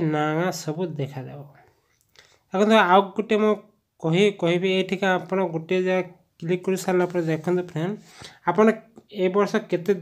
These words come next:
ଦିନ କାମ କରିଛନ୍ତି, ତାହା ବି ଆପଣ ଜାଣିପାରିବେ।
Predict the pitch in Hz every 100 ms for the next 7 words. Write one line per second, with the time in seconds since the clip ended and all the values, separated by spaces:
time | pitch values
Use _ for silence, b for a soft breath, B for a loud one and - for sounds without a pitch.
0 | 165 - 190 208 208 156 151 180 170 156
1 | 143 135 131 143 160 160 170 233 - b
2 | b b b - 175 175 156 - - 139
3 | 135 139 135 131 135